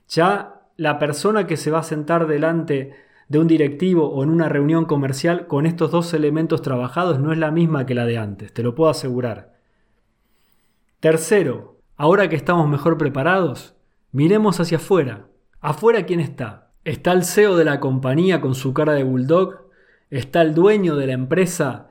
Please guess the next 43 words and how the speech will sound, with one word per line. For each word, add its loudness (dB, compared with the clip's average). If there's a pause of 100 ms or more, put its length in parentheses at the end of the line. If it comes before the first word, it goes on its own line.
¿Tu 2
jefe 2
de 4
ventas 0
que -4
no -2
te 0
trata -2
bien? -2
¿Una 2
persona 0
poco 0
educada 2
que -6
se -6
relaciona -2
contigo 0
de 0
mala 0
manera? -4
¿Quién -2
está -4
afuera? -8 (260)
Esto 0
es 4
lo 4
que 0
hizo 2
Ali 0
cuando -2
entre -2
sus -2
puños 0
observó 2
con -2
esa 0
mirada 0
de 0
pantera 2
buscando 0
a 0
su -2
presa, -2